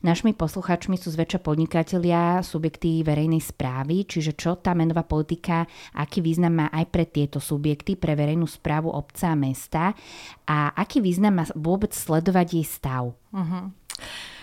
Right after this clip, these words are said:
Speaker 2: Tak ja raz som použila metaforu, že menová politika je ako volan aute, ktorým centrálne banky riadia ekonomiku na ceste plne za-, plnej zákrut. A teraz by som si vla-, vlastne dovolila, e,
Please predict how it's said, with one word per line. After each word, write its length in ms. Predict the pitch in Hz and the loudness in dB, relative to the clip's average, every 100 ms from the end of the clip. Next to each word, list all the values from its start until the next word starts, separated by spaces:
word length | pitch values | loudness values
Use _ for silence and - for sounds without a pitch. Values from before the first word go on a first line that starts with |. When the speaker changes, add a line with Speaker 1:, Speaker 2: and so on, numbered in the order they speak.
| - | -4
Speaker 2:
Tak 160 | 180 185 | -2 0
ja 240 | 196 226 | 2 2
raz 160 | 247 - | 0 0
som 160 | 220 | 0
použila 400 | 190 190 208 196 | 0 0 0 0
metaforu, 640 | 175 160 165 170 - 185 190 | 0 -2 -6 -6 -4 -2 -2
že 160 | 170 | -2
menová 320 | 170 170 190 180 | 0 0 0 0
politika 800 | - 165 170 170 170 170 180 175 | -2 -6 -4 -4 -6 -2 -2 0
je 160 | 170 | -2
ako 320 | 156 165 185 | -4 -4 -6
volan 320 | 135 147 170 180 | -4 -4 -4 -4
aute, 640 | 151 151 151 - 156 196 254 - - | -6 -8 -8 -6 -4 -4 -6 -10 -18
ktorým 400 | - - 208 202 | -8 -2 0 0
centrálne 480 | - 208 220 196 175 | 0 2 2 2 2
banky 400 | 160 165 180 196 | 2 2 0 -2
riadia 720 | 170 170 170 170 170 170 165 | 0 0 0 0 2 2 0
ekonomiku 560 | 185 - 175 170 160 - 170 | -4 -2 -2 -2 -4 -4 -4
na 80 | |
ceste 320 | 151 170 - 170 | -4 -8 -8 -8
plne 320 | 156 165 156 | -6 -6 -6
za-, 160 | 147 156 - | -8 -10 -10
plnej 320 | 175 175 175 | -6 -2 -2
zákrut. 640 | 151 151 151 - - - - - - - - | 0 -2 -2 -8 -12 -14 -18 -16 -16 -12 -4
A 240 | 175 180 | -2 0
teraz 240 | 220 262 | 2 4
by 80 | 240 | 4
som 160 | 269 269 | 4 2
si 160 | 240 | 2
vla-, 160 | 196 - | -2 0
vlastne 320 | 196 208 254 | 0 2 4
dovolila, 640 | 185 190 220 220 180 175 180 | 4 2 2 2 2 2 4
e, 160 | 185 | 2